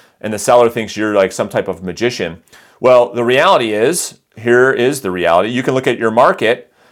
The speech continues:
This is based over the month of July. These are the average number of showings per listing in each market for the month of July. So what can we do with this data?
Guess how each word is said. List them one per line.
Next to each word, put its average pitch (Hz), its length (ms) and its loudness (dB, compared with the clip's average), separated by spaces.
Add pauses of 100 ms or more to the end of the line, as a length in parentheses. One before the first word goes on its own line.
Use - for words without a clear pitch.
(140)
This - 280 0
is 190 100 -2
based 170 340 2
over 156 140 0
the 147 100 2
month 139 600 -2
of 147 160 2
July. 127 560 -2 (580)
These 165 320 0
are 240 60 6
the 220 300 0
average 190 680 2
number 180 600 0 (520)
of 135 140 4
showings 127 580 0
per 160 320 0
listing 151 580 -4 (380)
in 143 200 0
each 170 260 -6
market 135 540 0 (340)
for 139 140 -2
the 151 80 4
month 131 520 0
of 113 400 0
July. 131 640 0 (440)
So 196 520 2
what 151 240 0
can 180 80 -2
we 170 100 -2
do 156 120 0
with 151 100 2
this 139 160 -6
data? 92 320 -2